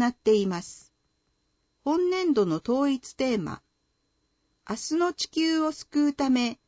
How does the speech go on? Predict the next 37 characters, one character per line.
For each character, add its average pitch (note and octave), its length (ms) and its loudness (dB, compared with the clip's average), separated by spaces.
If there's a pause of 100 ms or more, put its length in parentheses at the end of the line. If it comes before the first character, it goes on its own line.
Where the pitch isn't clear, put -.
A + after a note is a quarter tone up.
(200)
消 F4 280 -2
費 F#4 80 2
者 - 220 -2
に G3 140 2
で G3 140 0
き D#4 140 -2
る D4+ 120 0
こ - 140 -6
と、 - 280 -6 (220)
グ B3 140 0
リ D#4 160 4
ー D#4+ 200 6
ン - 20 6
志 - 180 -6
向 D4 240 2
消 C#4 300 0
費。 - 360 -8 (720)
ど E4 160 0
の F4+ 180 2
グ G3 140 2
リ C#4 300 4
ー B3+ 40 4
ン A3+ 80 4
に E3 140 -2
す - 200 -8
る？ A#3+ 240 -2 (1600)
今 D#4 260 4
だ F#3+ 120 -4
け、 - 260 0 (440)
自 A3 120 2
分 E4 220 2
だ F4 140 0
け E4+ 120 0
良 F4 140 2
け E4 180 0
れ G3 140 2
ば - 180 -8